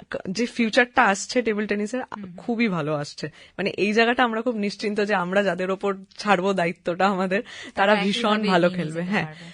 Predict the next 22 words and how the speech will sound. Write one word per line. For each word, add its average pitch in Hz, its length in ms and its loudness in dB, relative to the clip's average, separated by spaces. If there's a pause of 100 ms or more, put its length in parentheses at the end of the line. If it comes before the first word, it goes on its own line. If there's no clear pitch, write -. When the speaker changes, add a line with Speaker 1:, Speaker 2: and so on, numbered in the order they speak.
(140)
Speaker 1:
তো 262 160 0
তাদের 240 340 2
জন্য 277 260 -2
আমার 277 200 2
একটাই 240 440 0
just 240 280 0 (120)
মানে 180 260 -4 (580)
ছোট্ট - 320 -2 (280)
as 208 120 2
a 226 160 0
senior 226 260 0 (140)
tips 262 260 -4
বলা 208 180 4
Speaker 2:
হুম। 202 80 0
Speaker 1:
যেতে 202 160 -2
পারে, 208 220 0
এইটাই 220 420 0
Speaker 2:
হুম। 233 80 2
Speaker 1:
যে 247 140 2
কন্টিনিউ 254 640 0
করতে, 156 320 -4
মানে 170 200 -6